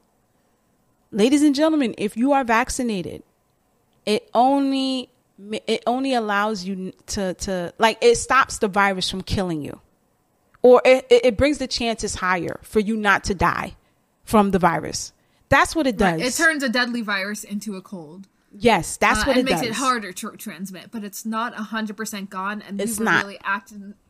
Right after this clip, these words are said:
Speaker 2: out there.
Speaker 1: Yeah.
Speaker 2: Like, you know, what's covid? I never heard of it. This mask is just part of the cosplay.
Speaker 1: Yo, it,
Speaker 2: That's what
Speaker 1: yo,
Speaker 2: we were acting like.
Speaker 1: it was terrible. This was exactly when I said I wanted to do hood rat shit with my friends. We definitely did some hood rat shit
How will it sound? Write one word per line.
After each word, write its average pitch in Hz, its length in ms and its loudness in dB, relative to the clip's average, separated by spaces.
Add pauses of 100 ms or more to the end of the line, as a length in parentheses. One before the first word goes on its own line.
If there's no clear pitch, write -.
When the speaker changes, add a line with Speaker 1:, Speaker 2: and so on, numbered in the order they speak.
Speaker 2:
out 196 240 -8
there. 156 360 -16 (440)
Speaker 1:
Yeah. 185 160 -2
Speaker 2:
Like, 214 180 -4 (120)
you 381 100 -8
know, 226 300 -8 (260)
what's 233 200 -4
covid? 214 300 -6
I 202 120 -4
never 214 240 -4
heard 208 180 -6
of 170 80 -14
it. 170 100 -16
This 220 140 -8
mask 214 300 -4
is 196 80 -12
just 190 140 -18
part 208 160 -8
of 196 60 -12
the 185 120 -18
cosplay. 202 500 -12 (600)
Speaker 1:
Yo, 185 380 0 (140)
it, 214 80 4
Speaker 2:
That's - 140 4
what 214 80 2
Speaker 1:
yo, 240 140 8
Speaker 2:
we 196 60 4
were 185 60 2
acting 240 320 -6
like. 262 220 -8 (400)
Speaker 1:
it 294 120 6
was 370 140 4
terrible. 320 360 4 (260)
This 339 360 4
was 339 340 6
exactly 269 520 2
when 262 160 4
I 247 80 6
said 254 180 2
I 233 80 8
wanted 240 260 4
to 208 60 -12
do 208 200 2
hood 233 200 6
rat 233 200 2
shit 226 140 2
with 226 60 -4
my 208 120 0
friends. 220 260 -2 (100)
We 262 200 6
definitely 302 320 4
did 262 120 4
some 233 120 0
hood 226 180 6
rat 202 180 4
shit 185 340 0